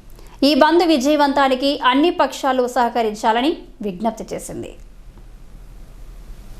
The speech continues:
ఈ మేరకు సోమవారం ఉదయం గోదావరికని ప్రెస్ క్లబ్లో ఏర్పాటు చేసిన మీడియా సమావేశంలో మాల మహానాడు of ఇండియా జాతీయ అధ్యక్షులు పసుల రామ్మూర్తి మాట్లాడుతూ,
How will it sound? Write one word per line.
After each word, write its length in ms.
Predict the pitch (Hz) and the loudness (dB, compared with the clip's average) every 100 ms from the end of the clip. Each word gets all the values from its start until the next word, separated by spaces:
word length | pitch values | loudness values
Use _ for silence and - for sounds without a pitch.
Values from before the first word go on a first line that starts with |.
| - - - - - - - - - - | -16 -16 -16 -16 -16 -16 -16 -16 -8 2
ఈ 120 | 226 | 4
మేరకు 360 | 220 208 214 311 | 4 4 4 2
సోమవారం 580 | 320 285 285 285 269 | 4 4 4 2 2
ఉదయం 360 | 254 233 233 226 | 0 2 2 2
గోదావరికని 560 | 226 226 226 226 220 214 | 2 4 2 0 -4 -6
ప్రెస్ 240 | 220 214 | -6 -4
క్లబ్లో 300 | 226 214 214 | -2 0 0
ఏర్పాటు 420 | 202 208 208 202 | 0 -2 -4 -2
చేసిన 220 | 208 269 | -4 0
మీడియా 300 | 302 262 226 | 2 4 4
సమావేశంలో 760 | 214 220 202 202 196 214 220 311 | 2 2 0 -2 -4 -2 2 4
మాల 280 | 254 254 294 | 4 4 4
మహానాడు 640 | 262 240 233 226 220 220 | 0 0 0 2 4 2
of 120 | 214 | 2
ఇండియా 360 | 202 202 220 190 | -2 0 2 2
జాతీయ 440 | 196 214 214 214 | 2 0 0 0
అధ్యక్షులు 560 | 190 190 208 - 254 320 - - - | 0 0 -4 -2 0 0 -4 -6 2
పసుల 280 | 269 339 311 | 2 4 4
రామ్మూర్తి 480 | 254 254 277 269 226 | 4 4 0 0 2
మాట్లాడుతూ, 580 | 220 214 226 220 285 | 2 2 0 2 0